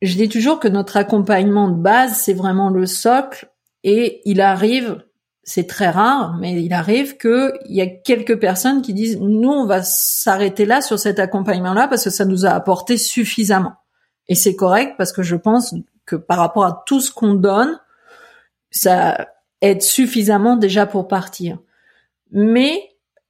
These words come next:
ils comprennent aussi très vite que il peut y avoir des pièces maîtresses. Moi, il y a une notion très importante que je leur dis dès le début. Vous allez être, c'est pour ça que je parlais d'engagement, hein, j'y tiens beaucoup, euh, je suis entrepreneur, je, tu l'as été.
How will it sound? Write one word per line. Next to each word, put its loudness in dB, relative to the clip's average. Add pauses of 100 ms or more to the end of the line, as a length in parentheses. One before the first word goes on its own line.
ils 0
comprennent 0
aussi -2
très 0
vite -2
que 0 (140)
il -4
peut 0
y 2
avoir 2
des 2
pièces 0
maîtresses. 0 (100)
Moi, 2
il 4
y 4
a 0
une 2
notion 0
très -2
importante 0
que -4
je -6
leur 0
dis -4
dès 0
le -2
début. -2 (800)
Vous 2
allez 4
être, 2
c'est -4
pour 0
ça 2
que -2
je -12
parlais 2
d'engagement, 2
hein, 0
j'y -4
tiens -4
beaucoup, 0
euh, 2
je -6
suis -8
entrepreneur, 0
je, -2
tu -6
l'as 2
été. 0